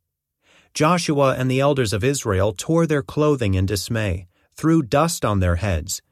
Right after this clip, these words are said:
and bowed face down to the ground before the ark of the Lord until evening. Then Joshua cried out,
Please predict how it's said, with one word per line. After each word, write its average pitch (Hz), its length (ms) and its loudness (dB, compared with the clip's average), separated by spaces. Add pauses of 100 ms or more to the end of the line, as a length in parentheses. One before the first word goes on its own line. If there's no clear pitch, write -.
(160)
and 120 200 -2
bowed 135 360 0
face 160 440 -4
down 135 320 0
to 101 80 -4
the 95 100 -4
ground 107 500 -2 (140)
before 120 340 0
the 117 120 -2
ark 120 240 0
of 104 80 -2
the 95 100 0
Lord 92 420 -2
until 113 380 -4
evening. 95 460 -6 (760)
Then 147 180 2
Joshua 135 520 0
cried 123 400 -2
out, 95 300 -2